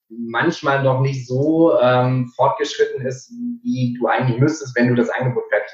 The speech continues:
abgibst. Aber wir machen das, ähm, also gerade weil du das Thema Catering angesprochen hast, ähm,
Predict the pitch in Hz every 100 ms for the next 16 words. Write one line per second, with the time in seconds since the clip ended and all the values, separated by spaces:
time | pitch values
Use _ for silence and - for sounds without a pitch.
0 | - - - - - _ - - - 110
1 | 127 123 165 170 170 147 - 139 131 127
2 | 120 113 120 123 120 120 117 113 - 120
3 | 113 - 127 156 151 151 143 - 131 127
4 | 135 127 123 113 113 113 113 107